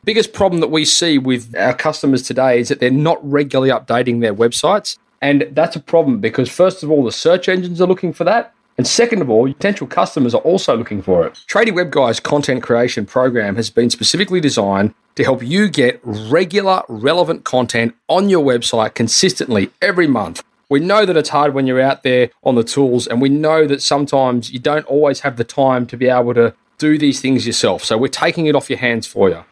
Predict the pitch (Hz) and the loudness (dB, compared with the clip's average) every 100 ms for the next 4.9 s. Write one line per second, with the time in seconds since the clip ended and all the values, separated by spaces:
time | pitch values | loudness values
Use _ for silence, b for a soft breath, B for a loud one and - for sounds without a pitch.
0 | - - - 170 160 156 - 135 139 147 | -8 -6 -2 0 2 0 -2 0 2 2
1 | - 147 139 135 120 123 120 113 110 120 | 0 0 0 -2 -2 0 0 0 -2 -2
2 | 127 151 143 131 - 120 117 101 - 156 | 0 0 0 -4 0 0 0 -4 -2 0
3 | 151 123 - 113 113 - 98 120 135 123 | 0 0 -2 -2 -2 -6 -8 -4 -2 -2
4 | 117 107 104 104 98 92 82 - | -2 -4 -2 -2 -2 -8 -6 -6